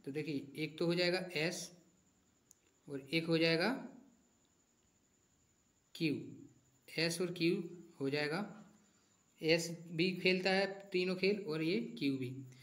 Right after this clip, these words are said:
Q खेलता है कबड्डी और फुटबॉल, तो इस प्रकार से Q और plus S, एक तो Q हो जाएगा कबड्डी फुटबॉल में और उनका जो भी सभी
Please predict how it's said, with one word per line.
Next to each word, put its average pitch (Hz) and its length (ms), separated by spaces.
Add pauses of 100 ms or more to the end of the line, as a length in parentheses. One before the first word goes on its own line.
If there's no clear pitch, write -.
(260)
Q 175 140
खेलता 185 280
है 185 120
कबड्डी 165 380
और 190 120
फुटबॉल, 151 360
तो - 580
इस 147 100
प्रकार 160 340
से 175 140
Q 175 280
और 156 200
plus 165 300
S, 120 240 (320)
एक 156 200
तो 180 80
Q 190 200
हो 190 100
जाएगा 190 260
कबड्डी 180 320
फुटबॉल 180 360
में 202 100
और 180 340
उनका 170 380
जो 165 240
भी 185 120
सभी 160 280